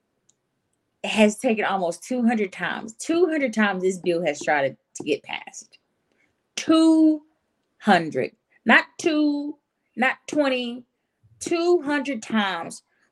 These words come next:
for a fucking anti-lynching bill to be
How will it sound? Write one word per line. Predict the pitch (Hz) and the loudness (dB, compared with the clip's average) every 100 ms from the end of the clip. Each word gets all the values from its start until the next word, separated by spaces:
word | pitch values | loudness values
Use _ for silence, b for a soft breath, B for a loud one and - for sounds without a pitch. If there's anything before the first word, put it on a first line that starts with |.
| _ | _
for | 247 233 | 2 4
a | 196 190 - _ | 2 0 -12 _
fucking | 294 302 - 320 320 - | -6 -4 -6 -8 -10 -6
anti-lynching | 226 254 262 - 269 262 240 220 220 220 214 208 | -4 -4 -6 -2 2 2 0 -2 -2 -2 -4 -2
bill | - 185 185 | 0 0 0
to | 175 | -4
be | 180 | -8